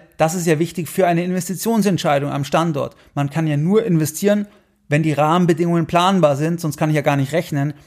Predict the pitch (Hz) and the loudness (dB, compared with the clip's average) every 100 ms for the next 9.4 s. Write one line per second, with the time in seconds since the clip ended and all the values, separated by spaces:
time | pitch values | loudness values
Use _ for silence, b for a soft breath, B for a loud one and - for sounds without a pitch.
0 | b - 151 147 147 139 139 131 143 - | b -4 -2 0 -2 -2 0 0 0 -6
1 | b b 160 160 147 - 139 139 139 139 | b b 0 2 0 -4 -4 -2 2 0
2 | 160 151 160 160 160 - 156 143 139 139 | 0 -4 -4 -2 -6 -2 -4 -4 -2 -2
3 | 147 151 165 160 147 143 147 147 143 143 | 2 2 4 2 0 0 2 2 0 -4
4 | 143 139 b b b 139 - 143 135 123 | -8 -10 b b b -4 0 0 -2 -6
5 | 123 - b b 131 147 143 160 160 - | -8 -10 b b 0 2 2 0 0 -8
6 | 131 139 151 165 147 135 165 160 139 - | -2 0 2 0 -2 -2 -2 0 0 -2
7 | 180 180 160 - 151 147 156 156 B 143 | -4 -2 -2 0 0 2 -2 -2 B -2
8 | 151 156 160 151 147 151 143 143 143 139 | -2 0 0 0 -2 -4 -4 -4 -2 -4
9 | 147 - 139 | -4 -4 -4